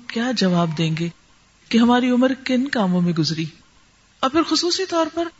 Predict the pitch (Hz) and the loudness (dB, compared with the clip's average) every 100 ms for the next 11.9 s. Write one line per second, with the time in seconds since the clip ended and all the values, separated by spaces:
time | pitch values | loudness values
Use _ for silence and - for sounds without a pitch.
0 | _ _ _ _ - 180 208 208 220 214 | _ _ _ _ -4 0 2 4 2 2
1 | 175 156 - _ - 294 311 254 277 339 | -2 -6 -8 _ -4 0 2 0 0 0
2 | - 302 302 311 226 233 254 262 349 330 | -2 0 0 0 2 2 2 0 0 0
3 | 302 247 208 196 196 202 175 190 208 240 | 0 0 0 0 -2 -4 -4 -2 -4 -2
4 | 262 269 285 220 285 339 311 302 302 302 | 0 0 0 2 2 4 2 0 0 -2
5 | 294 294 262 262 277 - - 262 311 302 | -4 -4 -2 -2 -2 -2 0 0 0 -2
6 | 277 269 269 262 277 269 247 254 269 277 | -2 -2 -4 -4 -2 -2 0 -2 -2 -6
7 | _ _ _ _ _ - 220 208 202 185 | _ _ _ _ _ -2 2 2 2 2
8 | 180 180 180 175 170 165 160 156 151 151 | 0 -4 -4 -4 -2 -2 -2 -4 -6 -8
9 | 156 165 _ _ - 247 240 262 240 - | -10 -14 _ _ -2 0 2 2 0 -2
10 | 226 226 226 214 - 202 202 180 190 190 | -2 -2 -4 -4 -6 -6 -2 -2 -2 -2
11 | 190 185 180 180 202 196 196 214 | -2 0 0 -2 -6 -2 -2 -2